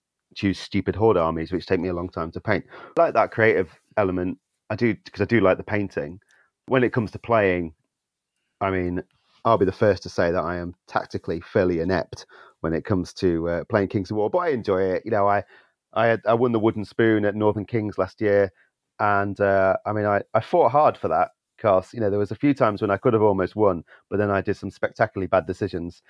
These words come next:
to really kind of clench it in my fist by the end of the day. But yeah, I, I love playing. I, th-, for me, it's a great social thing, really. I'm not, I'm never there to,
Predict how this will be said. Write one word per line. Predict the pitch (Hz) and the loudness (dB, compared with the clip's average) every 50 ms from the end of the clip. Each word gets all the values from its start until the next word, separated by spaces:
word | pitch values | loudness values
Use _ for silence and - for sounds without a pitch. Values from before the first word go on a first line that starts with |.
| - _ _ | -20 _ _
to | - 120 | 0 0
really | 110 110 117 123 120 110 104 101 98 | 2 2 4 4 4 4 2 2 0
kind | - 107 95 92 | 0 0 0 0
of | 92 | -2
clench | - - 120 104 101 - - 92 | 0 0 0 0 0 -2 -2 -2
it | 82 - | -2 -2
in | 95 98 | -2 -4
my | 90 85 | -4 -6
fist | 87 - - - - - - - | -6 -2 0 0 0 0 -2 -2
by | - 104 95 | 0 2 2
the | 95 95 | 2 2
end | 92 92 - | 0 0 -2
of | 92 | -2
the | 87 | 0
day. | 87 104 90 78 - - - _ _ | 2 2 2 0 -2 -8 -16 _ _
But | - 185 | 2 4
yeah, | 147 113 | 4 4
I, | 113 127 131 - | 4 2 2 2
I | 139 | 2
love | 143 156 180 - | 2 2 0 0
playing. | - 113 110 107 90 85 95 107 | 2 2 2 4 2 2 0 -2
I, | - | -4
th-, | - - - - _ _ _ _ _ | -6 -10 -12 -18 _ _ _ _ _
for | - - 107 | -6 -2 0
me, | 104 104 98 | 2 2 2
it's | 82 - | 0 -2
a | 101 | -2
great | - 92 85 - - | -2 -2 -2 0 0
social | - 98 98 - - 90 | -2 -2 -2 -2 -6 -6
thing, | - 82 82 82 | -6 -6 -4 -4
really. | 85 87 87 87 87 85 90 - _ _ _ _ | -2 -2 0 0 -2 -4 -4 -8 _ _ _ _
I'm | - 98 | -4 0
not, | 101 95 - - _ _ - | 0 0 0 -2 _ _ -2
I'm | 107 107 113 | 0 0 2
never | 120 117 107 95 | 2 2 2 0
there | 92 95 95 90 85 85 - - | 0 2 2 2 0 -2 -4 -4
to, | 101 87 85 87 87 85 80 | -4 -2 -2 -2 -4 -6 -8